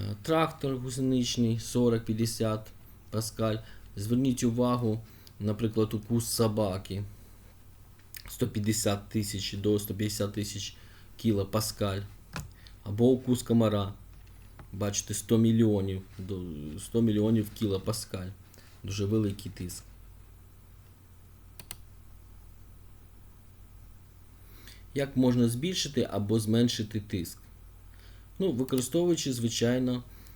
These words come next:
е, оцю нашу залежність, нашу формулу, ми можемо з неї, е, зрозуміти, що, е, сила у нас прямо пропорційна тиску.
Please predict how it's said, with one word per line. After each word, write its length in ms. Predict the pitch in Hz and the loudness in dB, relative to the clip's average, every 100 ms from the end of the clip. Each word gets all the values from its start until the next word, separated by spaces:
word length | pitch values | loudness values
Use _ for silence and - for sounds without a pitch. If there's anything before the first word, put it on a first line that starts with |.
| - | -16
е, 60 | - 90 90 92 90 | -10 -8 -6 -6 -4
оцю 260 | 104 120 | -2 2
нашу 280 | 110 104 - | 2 2 -2
залежність, 640 | 98 101 131 160 143 135 - | -2 2 4 4 0 -2 -2
нашу 300 | 101 - 98 | -2 -4 -8
формулу, 640 | - 131 147 131 131 120 - - | 0 0 2 0 0 -2 -4 -10
ми 100 | 101 | 0
можемо 440 | 110 110 107 101 101 | 2 2 2 0 0
з 80 | 104 | 0
неї, 460 | 120 131 120 101 - - - - | 2 2 0 -2 -8 -20 -18 -10
е, 40 | 90 90 82 76 - - | -8 -6 -8 -8 -10 -12
зрозуміти, 720 | 95 110 113 120 123 117 - 87 | -4 0 4 6 8 6 2 -4
що, 460 | - - 104 95 - - - - - - | -4 0 0 0 -4 -20 -20 -20 -20 -12
е, 260 | 87 98 80 | -8 -6 -6
сила 560 | - - 214 208 143 95 | -2 0 4 4 4 4
у 80 | |
нас 160 | 113 120 | 2 2
прямо 300 | - 117 117 | 2 2 2
пропорційна 600 | 104 107 104 - 143 127 | 0 -4 -2 0 2 2
тиску. 560 | 110 107 92 - 117 | 2 -2 -2 -6 -6